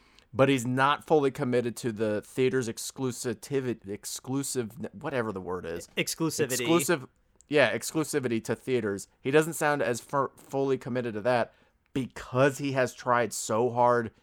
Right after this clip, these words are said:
Speaker 1: and he's like, "I ju-, I can't continue delaying this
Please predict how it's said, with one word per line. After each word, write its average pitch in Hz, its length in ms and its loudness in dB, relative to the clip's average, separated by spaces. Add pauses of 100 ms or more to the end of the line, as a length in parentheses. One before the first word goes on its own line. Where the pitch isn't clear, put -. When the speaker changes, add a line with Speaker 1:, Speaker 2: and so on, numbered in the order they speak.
(120)
Speaker 1:
and 117 180 -4
he's 110 140 -2
like, 107 300 -2
"I 117 160 0
ju-, 123 240 -4
I 120 100 -2
can't - 600 -6 (800)
continue 131 540 -2
delaying 101 540 -2
this 65 400 -14